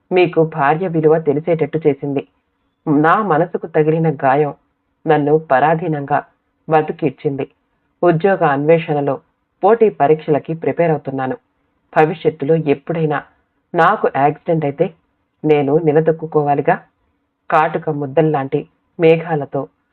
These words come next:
ఆకాశం నల్లబడింది. కుండపోతగా వర్షం కురుస్తోంది. కర్ణభేరి పగిలేంత శబ్దంతో ఉరిమింది ఆకాశం.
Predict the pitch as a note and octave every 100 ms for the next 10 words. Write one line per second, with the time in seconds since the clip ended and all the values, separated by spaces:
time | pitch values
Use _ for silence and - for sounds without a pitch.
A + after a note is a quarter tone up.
0 | _ _ E3+ F#3 - D#3 D#3 D#3+ C3+ D3
1 | D#3+ C3+ C3+ - _ _ _ _ _ -
2 | G3+ A3+ A#3 D3+ C#3+ C#3+ F3 D3+ C3 E3+
3 | F3 E3 _ _ - D3+ C#3+ D#3 C3+ B2+
4 | - _ _ _ _ _ _ F3+ E3 G3
5 | F#3 D#3 D3 - C3 E3+ E3+ D#3 D3+ C#3
6 | C3 D#3+ D#3+ F3+ E3 D#3 D3 C#3 - _
7 | _ _ C#3+ C#3+ D#3+ -